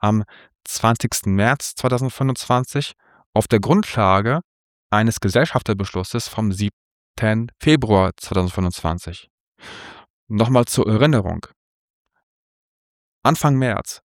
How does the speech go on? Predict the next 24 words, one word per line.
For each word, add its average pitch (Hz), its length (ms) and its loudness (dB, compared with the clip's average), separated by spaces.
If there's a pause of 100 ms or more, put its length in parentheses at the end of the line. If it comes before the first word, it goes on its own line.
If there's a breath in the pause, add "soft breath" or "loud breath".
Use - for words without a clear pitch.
fand - 380 -2
eine 123 160 4
Mitarbeiterversammlung 107 880 2
statt, - 320 -6 (560)
wo 123 340 4 (220)
der 98 100 2
Arbeitgeber 113 640 2
gesagt 101 480 -2
hat, 110 260 -2 (1200 loud breath)
„Wir 107 160 2
haben 147 320 2
keinerlei 127 460 0
Planung, 123 640 0 (120)
hier 120 440 -4 (500 soft breath)
Mita-, 120 300 -2 (100)
Mitarbeiter 117 680 2
oder 107 240 -2
Stellen 113 340 0
abzubauen. 92 680 -4 (380)
Alles 131 240 2
ist 139 140 0
im 123 80 0
grünen 113 220 2
Bereich.“ 87 480 -6